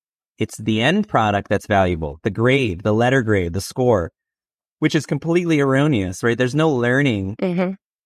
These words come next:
Speaker 1: in the letter grade, in the G P A, that there's no learning there. And it, um, John Darnielle from the Mountain Goats has a,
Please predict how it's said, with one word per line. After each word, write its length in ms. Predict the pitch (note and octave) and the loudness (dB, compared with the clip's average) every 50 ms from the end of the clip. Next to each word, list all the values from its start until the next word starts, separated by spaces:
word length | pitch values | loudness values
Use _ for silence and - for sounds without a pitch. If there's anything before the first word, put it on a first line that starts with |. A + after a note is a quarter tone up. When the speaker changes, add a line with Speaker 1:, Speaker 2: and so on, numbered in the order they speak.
| _ _ _ - | _ _ _ -2
Speaker 1:
in 240 | C#3+ D3 D3 C#3+ | 0 2 2 2
the 100 | C3+ B2 | 2 2
letter 320 | A#2 A#2 A#2 A#2+ B2 A#2+ G#2+ | 2 2 2 4 2 2 2
grade, 420 | - G#2+ G#2 G#2+ G#2 G2 F#2 F2 | 0 0 2 2 2 0 -2 -4
in 220 | F#2 F#2+ A2+ A2+ A2+ | -4 -2 -2 0 0
the 100 | A2 G2+ | 0 -2
G 200 | - - A2+ G#2 | -2 -4 -4 -4
P 220 | - - A2 G#2+ | -2 -2 0 0
A, 180 | A2 G#2 F#2+ F2+ | 2 0 0 0
that 280 | F#2+ G2+ G2+ G#2 - - _ _ _ _ _ _ _ _ - | 2 2 2 2 0 -2 _ _ _ _ _ _ _ _ -4
there's 160 | A#2 A#2 B2+ | -2 0 0
no 80 | D3+ C#3 | 0 0
learning 460 | B2 A#2 B2+ C3+ D3 D3+ C#3+ A#2+ G#2+ G2+ | 2 2 0 2 2 2 2 0 0 0
there. 340 | F#2+ G2 F2+ E2+ E2+ E2 F#2+ - - | 0 -2 -2 -2 -4 -6 -8 -6 -4
And 240 | C3 C3 C3 A#2+ - - | -2 0 0 0 -2 -2
it, 180 | C3 B2+ A#2 - _ _ _ _ _ _ _ _ _ _ _ _ _ _ | -4 -4 -4 -6 _ _ _ _ _ _ _ _ _ _ _ _ _ _
um, 420 | - B2 A#2+ A#2 A2 G#2 G2 G2 F#2+ _ _ _ _ _ _ _ _ | -2 2 2 2 2 2 0 -4 -6 _ _ _ _ _ _ _ _
John 220 | - D3+ C#3+ C#3+ C#3 | -2 0 2 2 2
Darnielle 400 | C3+ B2+ A#2+ A#2 B2 B2 A2+ G#2 | 2 2 2 2 2 2 0 0
from 180 | - A#2+ G#2+ | -2 -2 -2
the 60 | G#2 G2+ | 0 0
Mountain 240 | G#2+ G#2+ A2+ G#2 | 0 0 0 0
Goats 220 | G2+ G#2 F#2 - - | 0 0 -2 0 0
has 200 | A#2 G#2 G2 F2+ | 0 0 2 0
a, 160 | F#2 F2+ F2+ | 0 -2 -4